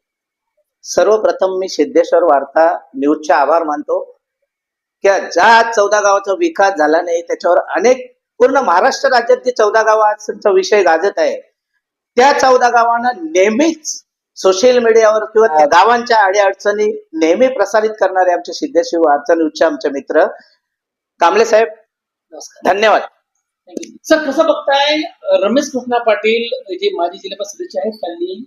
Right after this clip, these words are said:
Speaker 2: सत्ताधाऱ्यावरती आग पाकड केलेली आहे. तुम्ही सत्ताधाऱ्याचे प्रमुख पक्ष आहात, भाजपाचे तुम्ही चौदा गावाचे सन्माननीय अध्यक्ष आहात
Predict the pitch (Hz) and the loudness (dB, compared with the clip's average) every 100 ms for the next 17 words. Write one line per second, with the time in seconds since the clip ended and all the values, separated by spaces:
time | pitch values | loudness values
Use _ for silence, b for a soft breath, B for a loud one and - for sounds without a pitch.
0 | _ _ _ _ _ 208 202 240 226 202 | _ _ _ _ _ -4 0 0 0 -2
1 | 196 214 262 - _ - 180 208 185 - | -6 -8 -12 -14 _ -6 -4 -2 -4 -4
2 | 170 170 160 156 156 147 - - - 175 | -4 -4 -8 -10 -10 -12 -14 -14 -14 -14
3 | 180 180 170 175 180 196 196 _ _ 165 | -12 -10 -4 -4 -6 -10 -16 _ _ -8
4 | 214 208 180 - 165 180 - - - - | -6 -4 -8 -6 -4 -4 -8 -18 -20 -16
5 | 165 170 - 170 175 - _ _ _ _ | -12 -10 -10 -10 -10 -12 _ _ _ _
6 | 180 180 180 185 185 170 170 170 151 220 | -2 0 -2 -4 -8 -10 -8 -4 -4 -2
7 | 220 240 175 151 | -2 -2 -2 -4